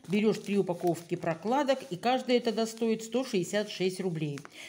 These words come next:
Но не все внимательно слушают и читают, вернее, информацию и считают, что если написано один плюс один равно три,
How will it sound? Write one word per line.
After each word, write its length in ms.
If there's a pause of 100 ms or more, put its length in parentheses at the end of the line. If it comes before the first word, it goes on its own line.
(140)
Но 220
не 160
все 240
внимательно 600
слушают 800
и 220
читают, 400
вернее, 240
информацию 720 (340)
и 140
считают, 400
что 160
если 160
написано 340
один 240
плюс 180
один 240
равно 300
три, 400